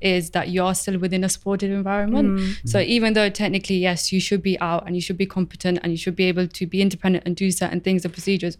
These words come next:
Speaker 1: which is absolutely great. But at the same time, we all need a little bit of a helping hand here and there. So I always feel it's always a good opportunity to be in an environment where you can still learn, even though you're technically not in training.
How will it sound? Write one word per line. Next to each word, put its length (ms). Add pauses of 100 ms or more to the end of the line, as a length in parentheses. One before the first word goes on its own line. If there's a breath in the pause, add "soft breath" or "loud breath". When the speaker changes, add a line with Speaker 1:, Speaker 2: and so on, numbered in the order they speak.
Speaker 1:
which 180
is 120
absolutely 380
great. 320 (340 loud breath)
But 220
at 80
the 80
same 260
time, 380
we 100
all 160
need 180
a 40
little 160
bit 100
of 60
a 60
helping 280
hand 240
here 160
and 140
there. 180 (240 loud breath)
So 140
I 40
always 220
feel 180
it's 200
always 440
a 80
good 240
opportunity 580
to 100
be 240
in 40
an 80
environment 440
where 100
you 80
can 140
still 180
learn, 340
even 180
though 60
you're 100
technically 380
not 200
in 100
training. 480